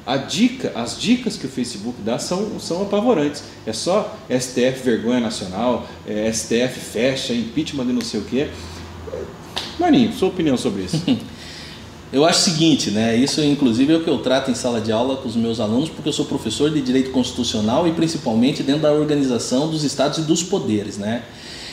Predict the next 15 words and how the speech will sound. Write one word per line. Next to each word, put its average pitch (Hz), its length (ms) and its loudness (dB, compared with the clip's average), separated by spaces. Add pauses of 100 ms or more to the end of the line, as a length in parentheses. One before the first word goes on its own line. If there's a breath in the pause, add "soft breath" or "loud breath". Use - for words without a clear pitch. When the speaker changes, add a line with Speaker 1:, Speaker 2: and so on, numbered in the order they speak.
(140 loud breath)
Speaker 2:
Existe 160 400 4
duas 233 240 6
situações 180 540 2
nesse 165 200 -2
caso, 147 460 0 (380)
é, 107 120 -4
Schumacher, 110 420 0
do 131 120 2
Daniel 143 300 0
Silveira. 107 480 -4
Primeiro, 202 500 6
é 139 80 2
a 185 60 6
fala 214 440 4
dele 147 460 0